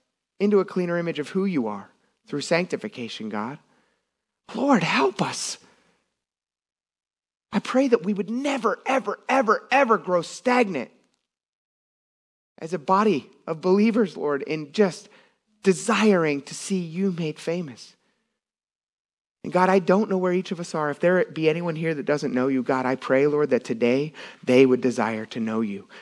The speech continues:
that they would want to get on the ride, Lord. And I pray, Lord, that they would not walk out of here without grabbing a hold of the person next to them or coming up front or doing whatever they need to do, Lord, to get to know who you are.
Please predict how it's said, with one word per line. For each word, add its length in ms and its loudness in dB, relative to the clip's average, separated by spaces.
that 180 4
they 120 8
would 140 6
want 300 2
to 80 -6
get 120 4
on 140 4
the 80 0
ride, 380 0
Lord. 200 -2
And 100 -2
I 100 -6
pray, 260 2
Lord, 200 0
that 120 -4
they 80 2
would 140 -4
not 180 0
walk 220 -2
out 160 2
of 40 -2
here 120 -2
without 240 -4
grabbing 360 0
a 60 0
hold 400 -2
of 80 -6
the 80 0
person 340 -4
next 240 -2
to 80 -4
them 220 0
or 60 0
coming 300 -2
up 120 -2
front 240 0
or 40 2
doing 240 2
whatever 320 2
they 180 4
need 340 0
to 100 -2
do, 240 2
Lord, 300 -4
to 80 -4
get 400 2
to 100 -2
know 380 0
who 200 -2
you 240 2
are. 320 0